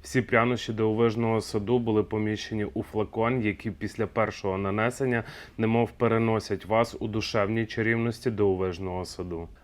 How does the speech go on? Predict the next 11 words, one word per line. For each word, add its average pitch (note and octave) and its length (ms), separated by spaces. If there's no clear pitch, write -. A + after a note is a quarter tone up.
Мандаринові B2+ 600
дерева A#2+ 520
із A#2+ 140
запашними A2+ 680
спеціями, C3 840
а G#2 100
також A2+ 460
палісандрове G#2 1040
рожеве G#2 480
дерево, C3 500
яке A2 400